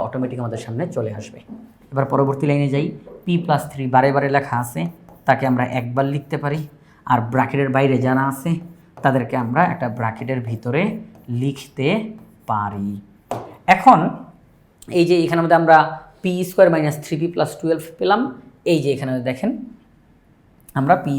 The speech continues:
স্কয়ার মাইনাস থ্রি পি প্লাস টুয়েলভ লিখে দিলাম। পি প্লাস থ্রি into পি স্কয়ার মাইনাস থ্রি পি প্লাস টুয়েলভ। এখন যেই বিষয়টা আপনি এখানে দেখবেন যে এই যে পি স্কয়ার মাইনাস থ্রি পি প্লাস টুয়েলভ আসলো,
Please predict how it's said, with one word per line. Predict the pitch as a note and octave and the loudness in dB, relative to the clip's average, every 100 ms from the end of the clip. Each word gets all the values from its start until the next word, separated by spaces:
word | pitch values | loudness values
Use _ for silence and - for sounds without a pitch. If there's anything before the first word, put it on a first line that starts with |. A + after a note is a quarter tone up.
| C3 | -4
স্কয়ার | E3+ D3+ | -2 -2
মাইনাস | B2 C3+ G3+ - - - | 0 0 -2 -4 -14 -12
থ্রি | C#3 C3 | -8 -4
পি | D#3+ B3 - - - _ - | -2 -4 -4 -14 -20 _ -2
প্লাস | C#3 F3+ - - | 2 2 0 -6
টুয়েলভ | D3 F#3+ - B2+ | -2 -2 -4 -8
লিখে | B2+ B2 - F#3+ C4 - - _ B2+ | -8 -8 -4 -2 -4 -10 -20 _ -4
দিলাম। | A#2 G#2 G2+ - - _ _ _ - | -4 -4 -8 -14 -20 _ _ _ -6
পি | D3+ D3+ | -4 0
প্লাস | D3+ - - | 0 0 -4
থ্রি | G3+ B3+ - - - F3 | -2 -2 -6 -16 -4 2
into | A3 G#3 - G#2 - - _ | 4 4 0 -6 -10 -20 _
পি | E3+ D#3+ D#3 | -4 -4 -4
স্কয়ার | - G3 E3 | -2 -2 0
মাইনাস | C#3 C3 | -4 -8
থ্রি | - D3 | -10 -12
পি | D3+ | -8
প্লাস | D3 B2 - | -8 -8 -12
টুয়েলভ। | A#2 A2+ - _ _ _ _ - | -14 -14 -18 _ _ _ _ 2
এখন | A3 - C4+ G#3 F3 | 4 8 8 8 6
যেই | G#3+ G#3 | 6 6
বিষয়টা | G#3+ E3+ C3 B2 F3+ - - | 6 6 6 0 -2 -8 -2
আপনি | F3+ G#3+ | 2 4
এখানে | G#3 G3+ E3+ C#3+ | 4 4 2 2
দেখবেন | A#2+ D3 B2+ A2+ F3 - - _ _ D#3+ | 4 4 4 2 -4 -10 -20 _ _ 0
যে | F#3+ | 2
এই | A3+ | 4
যে | C4 C4 | 0 0
পি | A3+ A3 A3+ | 0 0 2
স্কয়ার | - C4 B3 | 6 8 6
মাইনাস | A#3+ A#3 - | 2 -2 -4
থ্রি | A3 | -6
পি | G#3+ A3 | -4 0
প্লাস | G#3 - | 0 -2
টুয়েলভ | F#3 G#3 A3+ G#3+ D3+ | 2 2 4 -2 -4
আসলো, | - B2 | -8 -8